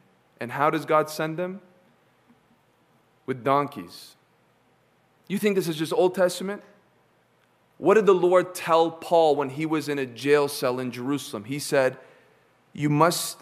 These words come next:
also testify of me in Rome." "Paul, you're in a jail cell right now, but I promise you, you're gonna be in Rome and you're gonna preach my gospel in Rome."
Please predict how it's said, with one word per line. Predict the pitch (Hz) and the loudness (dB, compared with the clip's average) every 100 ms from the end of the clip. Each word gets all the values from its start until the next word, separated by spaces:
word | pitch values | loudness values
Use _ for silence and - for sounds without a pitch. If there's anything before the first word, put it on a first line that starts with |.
| - | 2
also | 143 151 - 147 | 4 4 0 -4
testify | 147 - 160 - 147 131 120 110 104 104 127 | -4 -4 -4 -4 -8 -8 -6 -4 -6 -6 -8
of | 120 | -6
me | 123 127 117 | -6 -6 -6
in | 110 | -4
Rome." | 110 107 98 95 98 _ _ _ _ _ _ _ _ _ _ _ _ _ - | -4 -4 -6 -10 -18 _ _ _ _ _ _ _ _ _ _ _ _ _ -2
"Paul, | 139 135 113 92 - _ _ _ _ | 2 2 0 -6 -18 _ _ _ _
you're | 131 139 | -2 0
in | 143 | 0
a | 139 | -2
jail | 123 131 139 | -2 -2 -2
cell | - 139 | -2 -2
right | 135 135 | -2 -2
now, | 139 147 156 - _ _ _ | -2 -4 -6 -16 _ _ _
but | - 127 | -4 -2
I | 120 | -2
promise | 120 - - 151 147 131 110 - 101 | -6 -8 -4 2 2 0 -4 -10 -12
you, | 80 85 _ _ _ _ _ | -14 -16 _ _ _ _ _
you're | - | -8
gonna | 120 131 | -4 -4
be | 117 131 | -4 -4
in | 139 131 | -2 -2
Rome | 127 113 101 | -2 -4 -6
and | 107 | -6
you're | 113 | -6
gonna | 117 | -6
preach | 110 - 113 - | -8 -10 -12 -10
my | 101 | -12
gospel | 95 98 101 - 98 | -10 -12 -12 -12 -12
in | 87 | -12
Rome." | 87 92 - | -12 -14 -18